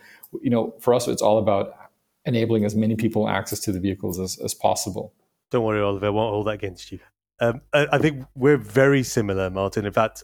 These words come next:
Speaker 2: um, we, um, have made a point, and that has been my role, to sort of go out and find some of those projects that allow us to understand how we should be,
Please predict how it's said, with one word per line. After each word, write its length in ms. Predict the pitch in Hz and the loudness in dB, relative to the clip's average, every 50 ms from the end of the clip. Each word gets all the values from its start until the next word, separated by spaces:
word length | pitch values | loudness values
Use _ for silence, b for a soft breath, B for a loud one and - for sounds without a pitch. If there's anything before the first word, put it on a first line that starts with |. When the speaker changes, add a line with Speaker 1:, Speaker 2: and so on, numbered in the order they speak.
| - - | -6 -4
Speaker 2:
um, 300 | 107 101 98 98 101 98 b b b b b b b b _ _ | -2 -2 -2 -4 -6 -10 b b b b b b b b _ _
we, 500 | - 123 113 123 123 127 123 120 113 110 | -8 -4 -2 0 0 0 0 2 2 2
um, 640 | 107 101 101 101 98 98 98 95 95 95 95 104 - _ _ _ _ _ _ _ | 2 4 2 2 2 2 0 0 -2 -4 -8 -10 -12 _ _ _ _ _ _ _
have 320 | - - 110 104 95 110 - - - | -4 -2 -2 -2 -2 -6 -14 -20 -20
made 480 | 131 127 120 123 127 127 123 110 113 - - | -12 -6 -2 0 2 2 0 0 -4 -6 -4
a 120 | 117 107 | -4 -4
point, 400 | - _ - - 135 123 107 107 _ - | -4 _ -2 0 0 0 0 -2 _ -8
and 140 | 101 98 104 | -6 -2 -2
that 160 | 107 110 - | -2 -2 -2
has 120 | 104 104 98 | -6 -8 -6
been 180 | - 110 101 | -4 -4 -2
my 180 | 101 110 113 113 | 0 0 0 0
role, 320 | 107 95 98 95 95 95 | 0 -2 -4 -4 -4 -6
to 200 | - - - 98 | -8 -8 -10 -10
sort 240 | 90 - - 123 110 | -10 -8 -8 -6 -4
of 220 | 101 101 95 - b b b b b b b b _ | -4 -4 -6 -8 b b b b b b b b _
go 160 | - 127 113 | 2 4 4
out 280 | 110 104 104 104 - - - | 4 4 2 0 -2 -4 -4
and 320 | 113 101 98 95 95 - | -4 -4 -4 -6 -10 -6
find 320 | - - 117 113 110 104 | -2 0 0 0 0 -4
some 200 | - - 113 101 | -4 -6 -4 -4
of 80 | 101 98 | -2 -2
those 280 | 98 98 98 98 92 - _ - | -2 -2 -2 -4 -6 -10 _ -8
projects 640 | - - 127 - - 98 98 - _ - - - b b b b b _ | -4 -2 -2 -2 -2 -4 -6 -6 _ -14 -14 -14 b b b b b _
that 180 | 110 107 104 - - | -4 -4 -4 -4 -4
allow 340 | 120 107 107 113 107 107 104 | -2 0 2 2 2 2 0
us 140 | 101 - - | -2 -4 -6
to 80 | - | -6
understand 480 | 110 101 98 101 95 - - 101 101 101 | -6 -6 -6 -8 -6 -4 -4 -4 -4 -4
how 300 | - - - 113 117 117 | -8 -4 0 2 2 2
we 240 | 110 101 101 95 90 | 0 0 -4 -6 -8
should 260 | - - 113 101 - | -8 -8 -8 -8 -6
be, 300 | - 104 98 95 92 87 | -8 -6 -6 -6 -8 -12